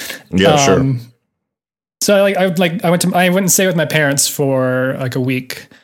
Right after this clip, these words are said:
Speaker 1: Mm-hmm.
Speaker 2: um, while I, like, ki-, I was still coming down. So I still had, like, all these really esoteric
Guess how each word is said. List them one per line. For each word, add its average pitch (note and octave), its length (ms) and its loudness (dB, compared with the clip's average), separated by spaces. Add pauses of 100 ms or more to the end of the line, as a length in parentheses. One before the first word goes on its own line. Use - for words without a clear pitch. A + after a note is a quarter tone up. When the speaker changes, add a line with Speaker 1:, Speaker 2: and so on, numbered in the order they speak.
(100)
Speaker 1:
Mm-hmm. E2 400 -8
Speaker 2:
um, B2 520 -6
while C3+ 340 -2
I, B2+ 280 -4
like, B2+ 280 -4
ki-, E3+ 180 -6
I E3 80 -4
was D3 120 0
still G#3+ 180 2
coming D#3 320 0
down. B2 400 0
So D#3+ 140 0
I D#3+ 100 0
still G#3 220 0
had, E3 260 0
like, D3 240 -2
all D3 140 0
these C3 420 -2
really C#3+ 240 -4
esoteric C3+ 640 -6